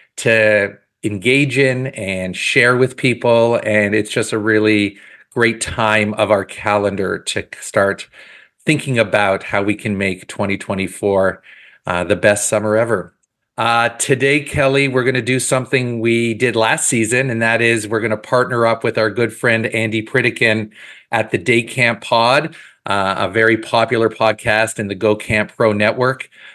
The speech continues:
And we're gonna do a crossover episode today. Um, as you know, Kelly,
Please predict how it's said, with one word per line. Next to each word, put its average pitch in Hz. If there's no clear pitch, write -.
And 113
we're 131
gonna 143
do 151
a 151
crossover 147
episode 110
today. 104
Um, 107
as 123
you 123
know, 113
Kelly, 104